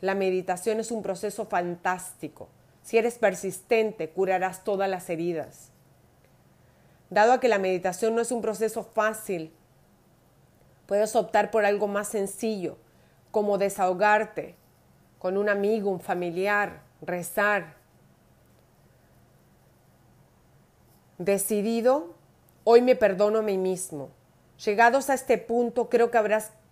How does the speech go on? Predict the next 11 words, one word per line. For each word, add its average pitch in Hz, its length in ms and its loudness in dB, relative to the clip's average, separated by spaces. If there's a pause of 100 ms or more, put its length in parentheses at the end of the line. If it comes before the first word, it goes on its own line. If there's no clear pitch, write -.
(100)
comprendido 214 1300 2
cómo 220 220 2
el 233 120 2
perdón 208 500 2
juega 208 260 0
un 208 120 -2
papel 196 340 0
curativo 208 640 0
en 196 80 -2
nuestras 165 460 -8
vidas. - 500 -10